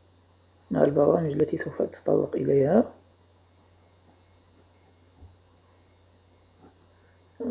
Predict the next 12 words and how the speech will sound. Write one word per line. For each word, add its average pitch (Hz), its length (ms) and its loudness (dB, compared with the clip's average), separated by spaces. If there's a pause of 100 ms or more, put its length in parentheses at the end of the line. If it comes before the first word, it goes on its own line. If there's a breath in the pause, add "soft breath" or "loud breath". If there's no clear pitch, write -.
(140)
تلاحظون 165 420 -2
هنا 147 440 -4
زوم 143 360 -2
إن، 143 240 -2
زوم 147 180 0
أوت. 156 520 -2 (2500)
هنا 233 220 0
قائمة 160 600 2
جانبية، 147 640 4
يعني، 143 240 0
بمجموعة، 139 680 2 (120)
آه، 143 380 -6